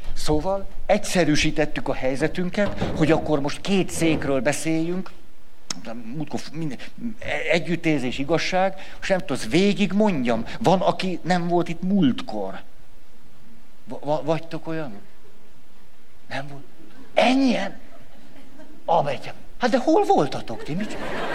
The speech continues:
Ezt sose bírom ki, ez annyira jól esik elmondani. Jó, akkor, de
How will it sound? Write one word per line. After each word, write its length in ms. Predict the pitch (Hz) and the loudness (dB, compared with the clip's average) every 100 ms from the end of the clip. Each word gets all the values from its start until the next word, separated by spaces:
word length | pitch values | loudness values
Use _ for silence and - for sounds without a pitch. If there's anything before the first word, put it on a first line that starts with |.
| - - - - - - - 370 - - - - - - - - - - - 202 | -2 0 0 0 0 0 0 0 0 0 0 -4 -4 -4 -4 -4 -4 -4 0 4
Ezt 240 | 196 208 196 | 4 6 6
sose 320 | 226 190 202 | 6 6 6
bírom 380 | 185 180 190 185 | 6 6 6 4
ki, 220 | - 185 | 4 6
ez 140 | 175 | 6
annyira 340 | 202 208 180 170 | 6 4 6 6
jól 280 | 180 165 | 6 6
esik 260 | 160 156 147 | 4 4 4
elmondani. 680 | 156 147 143 147 143 139 147 - 220 262 262 262 - | 6 6 4 0 0 0 -2 -4 -2 2 2 4 2
Jó, 160 | 165 160 - - - | 2 2 0 0 2
akkor, 360 | - - 175 156 - - | 2 4 4 4 0 0
de 140 | 175 | 0